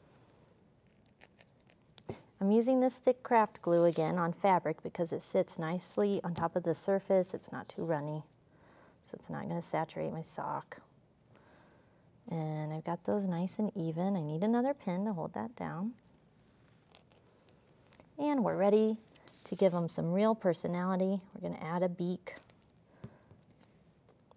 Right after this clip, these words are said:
You can glue just one beak piece or two to make 'em look like he might be ch-, so he can chirp like birds do.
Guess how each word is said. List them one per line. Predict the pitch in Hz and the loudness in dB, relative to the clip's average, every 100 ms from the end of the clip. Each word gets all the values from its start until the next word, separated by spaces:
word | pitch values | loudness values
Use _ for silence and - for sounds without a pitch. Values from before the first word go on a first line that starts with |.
| _ 202 | _ -2
You | 208 | 0
can | 196 180 160 | 0 -2 -2
glue | 180 170 | -2 0
just | 165 160 - | -2 -6 -2
one | 180 202 | 2 2
beak | 214 233 233 - | 2 -2 -4 -6
piece | 247 254 - - | -4 -4 -4 2
or | 170 190 | 4 4
two | 226 - 170 175 233 - | 2 0 2 4 2 -2
to | 180 | -4
make | 165 - | -4 -4
'em | 170 | -4
look | 180 | -2
like | 175 165 | -4 -4
he | 160 170 | -6 -4
might | 170 185 | -6 -4
be | 170 - | -6 -6
ch-, | - - | -8 -8
so | - - 190 | -2 2 2
he | 180 | 2
can | - 170 | -4 -8
chirp | - - 196 180 202 - - _ _ _ _ _ _ _ _ _ _ _ _ _ _ _ _ _ - | -10 -2 0 0 -2 -14 -20 _ _ _ _ _ _ _ _ _ _ _ _ _ _ _ _ _ -6
like | 170 175 | -6 -2
birds | 175 175 175 - | 0 0 -2 -6
do. | 180 165 151 190 | -2 0 0 -2